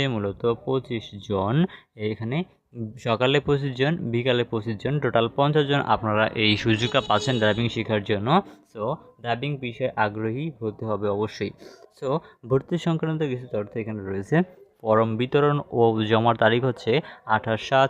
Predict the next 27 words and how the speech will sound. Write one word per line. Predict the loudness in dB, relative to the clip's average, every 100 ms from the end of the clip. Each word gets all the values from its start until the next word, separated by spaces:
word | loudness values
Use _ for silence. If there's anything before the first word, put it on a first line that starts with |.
| 0
দুই | 0
হাজার | 2 0 0
পঁচিশ | -4 -4
খ্রিস্টাব্দ | -8 -2 0 0 0 0
তারিখ | 2 2
হতে | 0 2 2 2 -2 -4 0
একুশ | 2 2 0 2
আট | 2 2 0
দুই | 4 4
হাজার | 4 0 2
পঁচিশ | 0 -2 -4
খ্রিস্টাব্দ | -6 2 0 2 -4 0
পর্যন্ত, | 0 0 -4 2 2 0 -6 -20 -6 0
আহ, | 0 0 -6 -16 -4
অফিস | -2 -2 0
চলাকালীন | 2 2 2 2 2 2 0 -8
প্রশিক্ষণ | -8 -8 -8 -8 -4
শাখাতে | -2 -2 -2 -2
আপনারা | 0 -2 -2 -2
ফর্মগুলো | -2 -2 -4 -6 -4
নিতে | -6 -4 -4
পারবেন। | -4 -6 -8 _ _ -6
ভর্তি | -4 0 0
পরীক্ষা | 0 0 0
অনুষ্ঠিত | -2 -2 -2 -2
হবে | -2 0 -4 -6 _ -6
চব্বিশ | -2 0